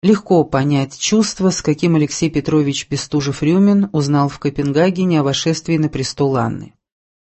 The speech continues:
Горесть должна была еще усиливаться мыслью, что года два тому назад воцарение Анны было бы для него величайшим счастьем.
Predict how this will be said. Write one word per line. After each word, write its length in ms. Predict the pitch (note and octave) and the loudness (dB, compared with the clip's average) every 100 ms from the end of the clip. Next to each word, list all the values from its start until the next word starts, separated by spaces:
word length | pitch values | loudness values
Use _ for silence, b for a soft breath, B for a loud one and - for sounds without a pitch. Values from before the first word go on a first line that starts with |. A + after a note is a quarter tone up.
| _ _ - | _ _ -8
Горесть 480 | D#3+ G3+ G#3 D3+ B2+ | 0 4 4 2 0
должна 440 | C#3 C#3+ D#3 F#3 | 0 0 2 2
была 180 | E3 D3 | 2 0
еще 380 | C#3+ C#3 - - | 0 -2 0 -2
усиливаться 760 | - E3 - F#3 E3 D3+ - | -2 -4 0 2 2 2 0
мыслью, 680 | C#3+ E3+ A3+ G3 - C3 C3+ _ _ _ _ - | 2 4 4 2 -2 -6 -6 _ _ _ _ -14
что 220 | - F3+ | -2 0
года 260 | G#3 A#3+ A#3 | 2 2 2
два 340 | F#3 F#3 D3+ | 2 2 2
тому 320 | - C3+ C#3 | -2 -4 -2
назад 680 | C#3+ A#2+ A#2 D#3 G#3 G3+ - _ _ _ _ _ | 0 -2 2 4 4 0 -10 _ _ _ _ _
воцарение 720 | D#3+ F#3+ G3+ G#3 B3 A3 A3 G#3+ | 0 2 4 4 6 4 2 4
Анны 380 | G#3+ G#3+ G3 | 4 6 6
было 300 | F3 G3 G#3 | 6 4 4
бы 160 | F#3+ F#3 | 4 2
для 200 | E3 F3 | 2 2
него 340 | E3+ E3 G#3+ | 2 2 4
величайшим 920 | G3+ F#3+ F3+ E3+ - A#3 A3+ G3+ G#3+ G3+ | 4 4 2 0 0 2 4 2 2 2
счастьем. 1000 | - - A3 F3+ - - B2+ A2+ - | 2 2 2 2 -2 -10 -8 -6 -8